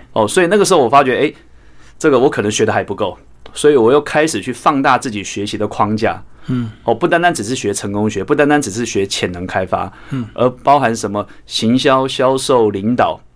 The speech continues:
Speaker 1: 哦，甚至去学心理学。
Speaker 2: 嗯。
Speaker 1: 哦，而我觉得对我的创业产生最大的一个转捩点是在二零一四年的时候，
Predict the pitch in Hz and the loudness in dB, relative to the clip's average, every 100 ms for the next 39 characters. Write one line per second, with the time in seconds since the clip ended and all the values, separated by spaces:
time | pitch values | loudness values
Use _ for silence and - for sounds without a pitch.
0 | - 101 135 127 120 120 104 - 151 151 | -8 -2 0 0 -2 -2 -2 0 2 2
1 | 104 - 87 - - - 131 113 123 120 | 0 -4 -6 -8 -14 -10 -10 -6 -2 -2
2 | - 185 196 127 135 139 151 - - _ | 2 2 2 2 2 2 0 -4 -20 _
3 | - 190 131 110 117 151 143 123 92 123 | 0 2 2 2 0 2 2 2 -2 -2
4 | 127 - 160 131 151 117 104 110 113 107 | -2 0 0 2 0 0 -2 -2 -4 -2
5 | 87 113 117 92 - 117 117 110 - - | -2 -2 -2 -4 -2 0 2 0 -2 -20
6 | - - 151 - 113 117 147 156 - 117 | -20 -2 2 4 2 0 -2 -2 0 0
7 | 95 92 - 87 95 | -2 -6 -6 -6 -8